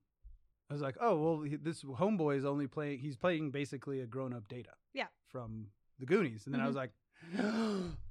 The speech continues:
Speaker 1: <gasps> "He's a variant Data."
Speaker 2: <laughs>
Speaker 1: He's a variant Data. That's awesome.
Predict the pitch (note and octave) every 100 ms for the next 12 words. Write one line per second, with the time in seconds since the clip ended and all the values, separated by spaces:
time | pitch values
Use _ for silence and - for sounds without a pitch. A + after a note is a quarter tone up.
0 | - - - - G3+ A3+ F#3+ A3+ A#3+ A#3
1 | G#3+ F3+ A#3 A3 D#3+ - - C#4+ - -
2 | - - D#4+ - - - - - - -
3 | _ G3+ G#3+ F#3+ A3 B3 B3 B3 G#3+ G#3+
4 | B3+ B3 A3 E3 - - F#3+ G3 F#3+ G#3
5 | A3 G3+ F3 C3